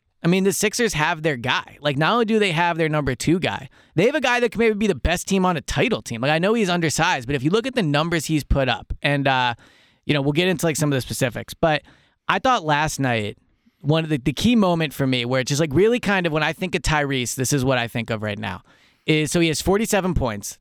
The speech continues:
The game is over. At this point, it's just about him maybe getting fifty points. But, uh, I think it was, I forget who had the ball. Maybe it was Pat Bev, but someone had the ball. Embiid took it from him,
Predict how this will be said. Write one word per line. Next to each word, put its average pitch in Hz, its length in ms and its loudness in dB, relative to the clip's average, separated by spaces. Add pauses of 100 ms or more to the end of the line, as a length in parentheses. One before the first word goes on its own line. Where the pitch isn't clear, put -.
The 156 80 0
game 180 300 2
is 170 80 0
over. 110 440 -6 (100)
At 151 100 2
this 180 160 0
point, 190 220 2
it's 135 100 -2
just 147 220 0
about 127 260 0
him 123 120 -4
maybe 120 200 -2
getting 117 180 -4
fifty 117 280 -6
points. 113 320 -6 (440)
But, 160 320 2
uh, 143 300 2
I 156 80 0
think 240 180 0
it 269 60 -2
was, 196 340 2
I 170 60 0
forget 240 160 4
who 202 60 4
had 175 100 2
the 147 80 -2
ball. 110 160 -4
Maybe 135 160 2
it 202 60 4
was 196 100 2
Pat 147 320 0
Bev, 123 460 0
but 147 200 2 (100)
someone 240 240 2
had 226 100 2
the 190 40 -2
ball. 151 280 2
Embiid 160 400 0
took 175 200 -2
it 170 120 -4
from 151 220 0
him, 135 280 0